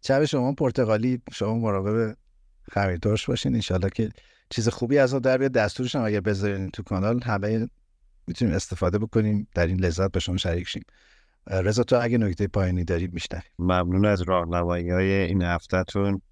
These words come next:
Speaker 2: امیر علی به من روش ماکیاژ غمی رو گفت و شما اون قرصای ریزی که حالا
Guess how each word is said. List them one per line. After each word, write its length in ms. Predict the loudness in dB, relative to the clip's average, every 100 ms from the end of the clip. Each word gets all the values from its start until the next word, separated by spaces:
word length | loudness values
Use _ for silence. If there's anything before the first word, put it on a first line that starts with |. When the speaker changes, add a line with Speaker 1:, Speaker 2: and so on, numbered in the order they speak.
| _ -8
Speaker 2:
امیر 540 | -4 0 0 -2 -4 -4
علی 480 | 0 0 0 -2 -6 -8
به 80 | -4
من 340 | 0 2 0 0
روش 560 | 2 2 2 -2 -2 0 0 0 -2
ماکیاژ 500 | -4 -2 0 2 2
غمی 540 | 0 0 -2 0 0
رو 180 | 0 -2 -6
گفت 260 | -2 2 2
و 60 | 0
شما 260 | 0 0
اون 120 | 0
قرصای 520 | 0 -2 -2 0 0 0
ریزی 360 | 0 -2 -2
که 180 | 0 2
حالا 260 | 2 0